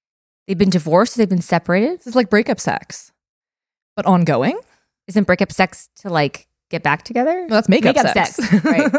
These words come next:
Speaker 2: <laughs>
Speaker 1: Okay, so this is ongoing breakup sex. Divorce sex.
Speaker 2: Ongoing divorce sex.
Speaker 1: Post-separation sex.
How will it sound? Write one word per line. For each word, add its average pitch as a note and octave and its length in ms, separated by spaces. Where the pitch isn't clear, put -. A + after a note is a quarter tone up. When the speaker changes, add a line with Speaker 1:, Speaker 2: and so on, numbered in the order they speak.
Speaker 2:
<laughs> - 80
Speaker 1:
Okay, G3+ 240
so G#3+ 120
this G#3+ 180
is B3 220
ongoing F3+ 380
breakup - 260
sex. - 300
Divorce A3+ 340
sex. - 140
Speaker 2:
Ongoing G#3 500
divorce C#4 360
sex. B3+ 120
Speaker 1:
Post-separation G3 580
sex. - 320